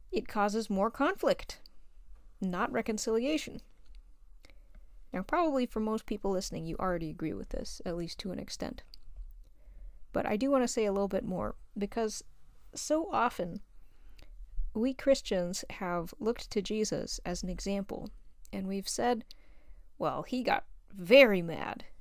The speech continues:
and he publicly condemned people, you know, certain people, so if Jesus did it,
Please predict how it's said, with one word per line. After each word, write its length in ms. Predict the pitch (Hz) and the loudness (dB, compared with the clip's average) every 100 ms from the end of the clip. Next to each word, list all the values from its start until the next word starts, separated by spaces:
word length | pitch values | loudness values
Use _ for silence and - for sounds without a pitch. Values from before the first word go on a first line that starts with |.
| - - | -14 -8
and 160 | 175 | -2
he 120 | 202 | 0
publicly 540 | 208 - 277 262 - 240 | 10 12 12 10 6 2
condemned 640 | - 202 190 285 349 262 | 0 2 8 8 8 2
people, 400 | - - - - - - | -2 -4 -4 -6 -8 -8
you 120 | 254 208 | -2 -2
know, 140 | 175 | 0
certain 300 | - 220 196 | -2 0 -2
people, 400 | - 175 - - | -2 -4 -4 -6
so 360 | - - - - - - - - - | 0 0 0 -2 -10 -12 -10 -8 -6
if 160 | 180 | -6
Jesus 380 | - 415 370 233 | 2 6 6 6
did 160 | 190 175 | 4 2
it, 220 | 196 - | 2 0